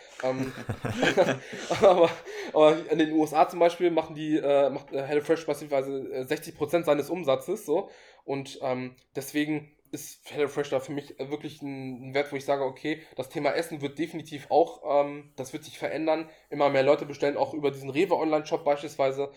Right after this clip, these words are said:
Speaker 1: Und ich denke, dass sich da unser Einkaufsverhalten auch ändern wird. Deswegen, also ich bin im Gesamten davon überzeugt, dass E-Commerce auch wirklich das,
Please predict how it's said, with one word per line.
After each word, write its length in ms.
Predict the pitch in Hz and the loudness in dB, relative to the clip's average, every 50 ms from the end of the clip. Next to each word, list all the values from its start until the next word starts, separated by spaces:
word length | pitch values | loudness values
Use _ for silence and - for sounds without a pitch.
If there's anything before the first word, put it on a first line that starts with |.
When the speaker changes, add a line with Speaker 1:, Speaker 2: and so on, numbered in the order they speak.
| - - _ _ _ | -20 -20 _ _ _
Speaker 1:
Und 80 | - 143 | -16 -12
ich 100 | 135 - | -6 -2
denke, 220 | 147 147 143 151 | -2 -2 -2 -2
dass 140 | 143 139 - | -4 -4 -6
sich 100 | - - | -6 -2
da 140 | - 131 139 | 0 2 2
unser 200 | 143 139 139 131 | 2 2 0 -2
Einkaufsverhalten 520 | 139 139 - 147 - - 139 127 113 120 | -2 -2 -6 -8 -6 -4 -4 -4 -2 -4
auch 140 | 123 127 - | -6 -8 -8
ändern 280 | 127 127 131 131 131 127 | -6 -4 -4 -4 -4 -6
wird. 220 | 120 113 113 - _ - - _ - | -8 -10 -10 -12 _ -20 -20 _ -14
Deswegen, 400 | 131 127 - 143 139 131 135 - - | -14 -10 -8 -8 -10 -10 -12 -10 -8
also 120 | 135 139 147 | -8 -8 -6
ich 120 | 139 - | -8 -8
bin 100 | 165 160 | -6 -4
im 100 | 156 160 | -4 -4
Gesamten 300 | 143 139 151 175 170 170 | 0 0 0 0 0 0
davon 200 | 165 160 - 170 | -4 -2 -2 -2
überzeugt, 360 | 156 147 147 - 160 160 160 | -2 -2 -2 -2 -2 -2 -2
dass 160 | 165 151 - - | -4 -6 -8 -10
E-Commerce 580 | 165 - - 160 156 147 147 147 147 - - - | -16 -10 -8 -4 0 2 2 2 0 -2 -8 -8
auch 160 | - - - - | -8 -6 -4 -6
wirklich 260 | 156 156 151 135 - | -6 -6 -6 -4 0
das, 320 | - 139 143 143 - - | 0 0 0 0 -6 -16